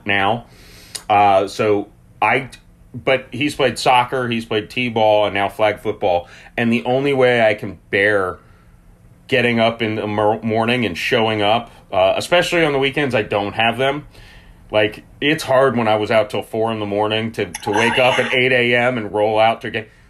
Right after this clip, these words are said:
Speaker 1: so I went a step further and I made my, I'm always the coach of his team. And by the way, a coach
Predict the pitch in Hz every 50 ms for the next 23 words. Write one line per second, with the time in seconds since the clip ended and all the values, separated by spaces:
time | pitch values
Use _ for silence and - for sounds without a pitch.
0 | - - - 143 139 131 117 120 139 180 208 202 175 151 147 143 - 160 143 -
1 | - 156 156 160 147 131 113 107 113 120 127 131 127 123 120 123 120 - - 117
2 | 120 135 143 143 135 135 127 117 113 - 101 - - 123 110 90 - - - -
3 | - _ _ _ _ - - - - - 107 98 87 - - 90 80 76 - -
4 | - - - - - - - - - - - - - - - - - - - -
5 | 110 110 107 104 104 101 101 104 - - 117 143 147 160 147 147 139 147 143 123
6 | 113 107 98 - - - - 139 120 - 151 - - - -